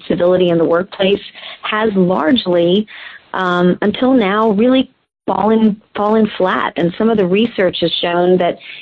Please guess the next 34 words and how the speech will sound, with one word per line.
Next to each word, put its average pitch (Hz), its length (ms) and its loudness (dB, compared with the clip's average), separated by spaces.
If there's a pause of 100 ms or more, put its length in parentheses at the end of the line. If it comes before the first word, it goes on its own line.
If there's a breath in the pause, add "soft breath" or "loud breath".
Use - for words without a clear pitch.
(340 loud breath)
compliance 185 600 -2
departments 202 540 -2
are 170 80 0
actually 170 440 0
viewed 190 540 2
not 170 260 -2
positively, 170 720 0
but 170 280 -2
negatively, 165 1040 0 (140)
and 226 120 2
that 233 200 0
improper 247 560 0
training 170 560 0
can 214 240 0 (100)
even 233 580 4
lend 208 640 4 (160)
to 190 120 -4
the - 80 -2
problem. 147 600 -2
Rather 196 300 2
than 202 140 0
ameliorating 190 840 2
a 147 60 -4
problem, 160 580 -2 (340 loud breath)
they 190 140 0
can 208 160 0
actually 185 480 0
cause 196 380 -2
people 190 220 0
to 180 100 -4
think 190 260 -4
more 208 300 2
negatively 175 640 0
about 175 420 -2